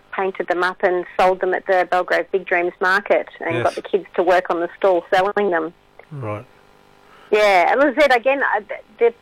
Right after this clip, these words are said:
Speaker 1: the pro-, I mean, I really, I can't praise the Platypus program enough because it really, uh, is very holistic in the way it teaches the kids.
Speaker 2: Yep.
Speaker 1: So, you know, it's not only just about building the boxes and educating them about why we need them,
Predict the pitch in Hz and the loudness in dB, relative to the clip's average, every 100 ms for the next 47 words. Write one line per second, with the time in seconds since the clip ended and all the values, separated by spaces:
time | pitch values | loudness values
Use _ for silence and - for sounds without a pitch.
0 | - 220 277 262 269 220 208 220 214 196 | -8 -4 0 0 0 -2 -2 0 0 0
1 | 165 180 220 175 - 180 156 175 - - | -2 -2 -2 -2 -2 -4 -4 -10 -16 -8
2 | 180 156 - 175 156 180 - - 160 151 | -2 -2 0 -4 -4 -10 -8 -2 -2 -2
3 | 156 156 165 165 - 185 - 180 190 185 | -4 -2 -2 -4 -4 -6 -4 -4 -2 0
4 | 202 190 180 170 - - _ _ _ _ | 2 2 0 -4 -10 -20 _ _ _ _
5 | _ _ 170 151 - 196 208 196 190 170 | _ _ -2 0 -2 0 0 2 0 0
6 | 170 - - - - _ 170 170 165 151 | -4 -6 -10 -10 -20 _ -4 0 2 0
7 | - 185 - - 160 151 - - - - | 0 -4 -4 -8 -10 -12 -2 -2 -2 -12
8 | 120 113 - - _ _ - - - - | -6 -6 -8 -18 _ _ -20 -20 -20 -2
9 | 185 170 175 160 151 - - 202 185 175 | 2 4 4 4 4 2 0 4 4 4
10 | 170 165 - - 151 - 160 165 165 160 | 0 -4 -6 0 0 0 -4 -4 -8 -4
11 | 160 - 170 - 160 160 156 - 170 165 | -4 -4 -10 -4 -2 -2 -4 -2 -2 -2
12 | 165 160 160 160 - 160 151 165 165 170 | -4 -4 0 0 2 2 2 0 -4 -6
13 | 170 143 147 | -2 -2 -4